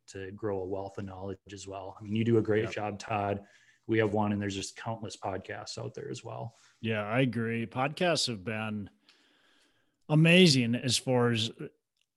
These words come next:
Speaker 2: learning, just, uh, you can learn so much from them in a, such a short period of time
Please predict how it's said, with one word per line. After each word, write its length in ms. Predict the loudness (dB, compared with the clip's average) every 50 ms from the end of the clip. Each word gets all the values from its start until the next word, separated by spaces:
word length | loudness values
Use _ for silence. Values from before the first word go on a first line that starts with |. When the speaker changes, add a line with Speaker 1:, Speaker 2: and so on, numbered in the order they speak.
| _ -8
Speaker 2:
learning, 640 | -6 -2 2 4 6 6 8 8 8 8 6 4 2
just, 300 | 0 0 -4 -4 -6 -6
uh, 100 | -10 -4 -2
you 180 | 0 2 2
can 200 | 2 4 4 6
learn 220 | 8 8 8 6 6
so 600 | 4 2 2 2 2 4 6 8 8 8 8 8
much 380 | 6 6 4 4 4 0 -2 -2
from 180 | -4 -2 -2
them 220 | -2 -2 -2 -4 -6
in 80 | -6
a, 80 | -6 -4
such 380 | -2 -2 2 4 4 4 4 4
a 80 | 2
short 440 | 2 2 2 2 2 4 2 2 0
period 240 | -2 -2 -2 0 -2
of 120 | -4 -4
time 400 | -4 -6 -4 -4 -4 -4 -4 -6